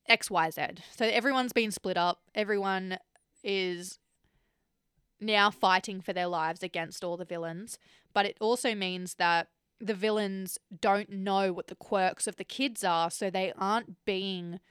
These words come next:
too intense with their battle strategy. They're just kinda trying to see what's happening. So Deku and Sue are in the water where there's water villains. But then when they get on the boat, they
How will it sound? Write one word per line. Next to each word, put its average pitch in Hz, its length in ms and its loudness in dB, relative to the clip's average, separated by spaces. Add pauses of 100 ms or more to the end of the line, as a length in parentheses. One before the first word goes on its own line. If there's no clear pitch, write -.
(760)
too 233 680 0 (340)
intense 214 680 -4
with 196 180 -2 (180)
their 175 720 2 (180)
battle 185 320 6
strategy. - 600 -6 (300)
They're 220 120 4
just 220 320 4
kinda 220 440 -2
trying 185 360 -4
to - 60 -20
see 202 560 -2
what's - 220 -4
happening. 175 360 -6
So 202 120 -6
Deku 202 500 0 (340)
and 208 180 -6
Sue 196 280 0
are 190 80 -2
in 185 80 -4
the 180 80 -4
water 175 560 0 (220)
where 180 260 0
there's 175 400 -4
water 180 260 -2
villains. 180 560 -10 (380)
But 196 160 2
then 208 160 -2
when 202 120 -4
they 196 100 0
get 185 120 -2
on 180 100 -4
the 180 60 -8
boat, 233 440 6
they 185 640 2